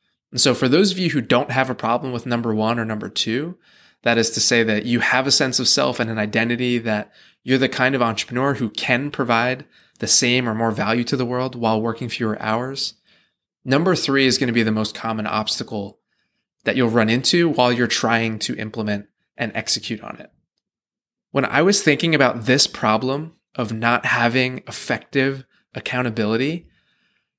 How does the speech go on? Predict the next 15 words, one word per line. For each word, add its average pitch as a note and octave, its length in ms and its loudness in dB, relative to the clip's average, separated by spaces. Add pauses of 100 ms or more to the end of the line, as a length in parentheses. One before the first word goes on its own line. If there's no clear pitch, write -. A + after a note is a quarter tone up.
(120)
I C3 80 4
realized C#3 500 4
that C3 180 0
this C#3 240 4
runs D3+ 260 2
so B2 240 4
much A#2+ 380 -2
deeper G#2+ 600 -2
than G#2+ 580 0 (340)
it C3 160 -2
might A#2 340 0
seem G2+ 540 -2 (240)
from A#2+ 180 -2
the A2 120 -2
outset. G2+ 500 -6